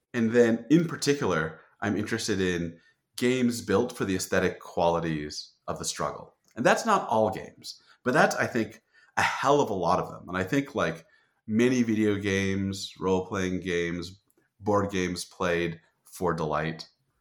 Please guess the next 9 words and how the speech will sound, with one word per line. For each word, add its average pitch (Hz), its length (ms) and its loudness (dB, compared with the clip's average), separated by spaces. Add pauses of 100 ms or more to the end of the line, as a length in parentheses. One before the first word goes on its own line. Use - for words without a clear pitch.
(880)
are 104 260 2
usually 117 380 0
played 85 600 -4 (100)
for 92 200 0
the 85 100 0
sake 80 340 -4
of 76 240 -6
aesthetic 82 380 -4
striving. - 360 -8